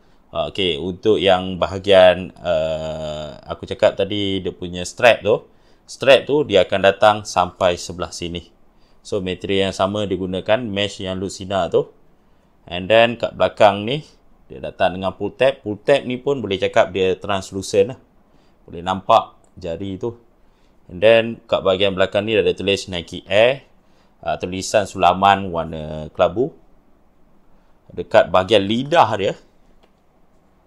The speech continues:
dia datang dengan, ah, macam tulisan air. Aku tak tahu apa simbolik, grafiti ke apa ke.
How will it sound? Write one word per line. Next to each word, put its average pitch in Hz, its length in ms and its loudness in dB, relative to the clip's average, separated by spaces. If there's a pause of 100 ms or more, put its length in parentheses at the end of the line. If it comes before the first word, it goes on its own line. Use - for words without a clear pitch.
(760)
dia 76 140 -12
datang 87 580 -6 (160)
dengan, 85 560 -8
ah, 78 320 -12
macam 85 720 -6
tulisan 98 640 -4
air. 120 560 4
Aku - 160 -20
tak - 160 -14
tahu 104 160 0
apa 90 240 2
simbolik, 92 480 -6
grafiti 101 720 -6
ke 98 160 2
apa 98 320 2
ke. 117 140 -2